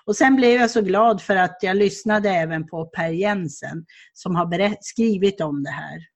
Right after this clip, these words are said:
och berättat om det här och pratar om det här. Självklart ska man vara glad när man ses.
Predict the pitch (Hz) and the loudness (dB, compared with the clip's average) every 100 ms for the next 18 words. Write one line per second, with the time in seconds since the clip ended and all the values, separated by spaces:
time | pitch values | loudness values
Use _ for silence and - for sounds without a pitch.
0 | _ 196 175 180 185 190 - 170 165 160 | _ -6 -4 -4 -2 -4 -4 -8 -6 -8
1 | 156 160 160 160 160 220 180 160 - 170 | -6 -6 -6 -8 -8 -4 -2 -4 -8 -10
2 | 151 147 131 - 139 _ _ _ _ - | -8 -8 -10 -16 -20 _ _ _ _ -6
3 | 311 240 151 - 185 160 160 - 170 160 | 0 0 -2 -6 -6 -6 -6 -10 -8 -6
4 | 156 156 156 170 180 127 - - _ - | -6 -8 -8 -6 -6 -8 -14 -20 _ -12
5 | 170 165 156 - 254 147 160 - - | -6 -6 -6 -6 -4 -4 -8 -18 -20